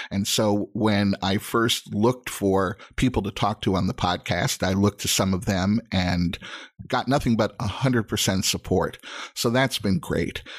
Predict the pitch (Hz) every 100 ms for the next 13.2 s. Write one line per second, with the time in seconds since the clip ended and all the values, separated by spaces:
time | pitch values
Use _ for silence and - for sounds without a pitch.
0 | - - 104 101 98 98 - - _ _
1 | _ - - - 135 190 120 80 87 117
2 | - 104 - 104 92 107 110 - - -
3 | 117 131 139 98 90 87 - 90 80 85
4 | - - - 95 - 101 95 90 104 90
5 | 131 131 117 120 156 127 90 82 - -
6 | - - 127 120 117 117 - 123 123 120
7 | - 143 180 110 92 87 - 98 87 90
8 | 95 - 135 190 - 120 - 131 123 -
9 | - - - - - - 123 156 165 151
10 | 151 160 151 120 - - - - 104 113
11 | 110 - 135 151 - 131 127 120 113 170
12 | 175 98 - 95 98 101 131 107 104 101
13 | 101